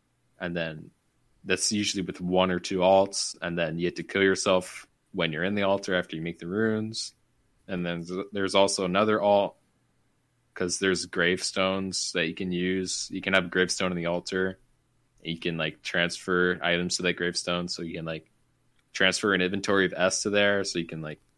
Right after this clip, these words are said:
kill yourself with another alt to transfer an S every two trips or whatever.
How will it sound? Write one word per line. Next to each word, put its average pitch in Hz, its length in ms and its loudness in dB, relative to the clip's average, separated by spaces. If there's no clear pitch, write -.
kill 101 200 4
yourself 98 580 4
with 90 180 -8
another 95 320 4
alt 90 320 4
to - 80 -16
transfer 85 500 -6
an 85 60 -2
S 85 240 -2
every 82 340 -6
two 101 140 -4
trips 92 340 -2
or 92 60 -4
whatever. 90 420 0